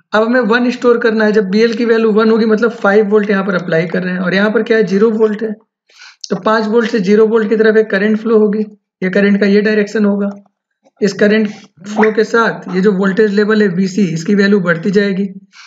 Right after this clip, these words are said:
और कुछ ही समय में इसकी value पाँच volt हो जाएगी, मतलब अब यहाँ पर one store हो गया।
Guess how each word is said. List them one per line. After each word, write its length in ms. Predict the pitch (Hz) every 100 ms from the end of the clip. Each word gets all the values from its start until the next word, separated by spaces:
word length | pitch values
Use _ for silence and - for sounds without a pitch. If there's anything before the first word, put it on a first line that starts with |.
| _ -
और 40 |
कुछ 180 | - 220
ही 60 | 226
समय 240 | 226 220
में 120 | 220
इसकी 180 | 208 226
value 220 | 208 202
पाँच 300 | 214 185 156
volt 300 | 147 147 139
हो 40 | 143
जाएगी, 280 | 135 135 139
मतलब 340 | 160 165 220 196
अब 60 |
यहाँ 160 | 185 180
पर 180 | 214 208
one 360 | 170 214 285 - _ _ _ _ -
store 340 | - 143 127
हो 120 | 127
गया। 280 | 120 120 120